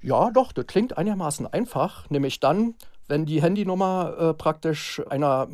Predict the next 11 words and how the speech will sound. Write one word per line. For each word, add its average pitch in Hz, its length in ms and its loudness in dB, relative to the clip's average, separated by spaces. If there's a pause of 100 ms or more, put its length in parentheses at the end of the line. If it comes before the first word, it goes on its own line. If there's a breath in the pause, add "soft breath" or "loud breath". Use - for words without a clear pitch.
(240)
richtigen, 151 640 -2
echten - 460 -4
Person 143 460 2
zuzuordnen 147 800 -2
ist - 300 -2 (300 loud breath)
und 147 180 -2
der 147 100 6
Vertrag 135 540 0
legal 131 400 2
war. 104 240 -4 (800 soft breath)
Leider 160 440 6